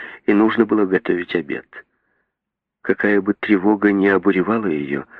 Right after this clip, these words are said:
в доме всё должно было идти своим чередом. Завтрак, обед, ужин должны были появляться на столе вовремя, с неукоснительной точностью.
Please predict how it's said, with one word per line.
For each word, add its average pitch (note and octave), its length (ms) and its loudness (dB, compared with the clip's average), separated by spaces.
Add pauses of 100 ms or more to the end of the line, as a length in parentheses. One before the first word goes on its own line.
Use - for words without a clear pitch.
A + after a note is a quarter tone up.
(380)
в E2+ 160 -2
доме C3 460 2 (100)
всё - 320 0
должно A#2+ 440 2
было A2+ 240 2
идти - 240 -8
своим G#2+ 360 -2
чередом. D#2 640 -4
Завтрак, A#2 560 -4
обед, G2 340 0 (160)
ужин A#2+ 440 0 (400)
должны G#2+ 480 4
были B2 180 2
появляться A2 600 -2
на A#2 100 0
столе G#2 380 -2
вовремя, G#2+ 580 -4 (460)
с - 120 -10
неукоснительной G2 880 -2
точностью. - 840 -8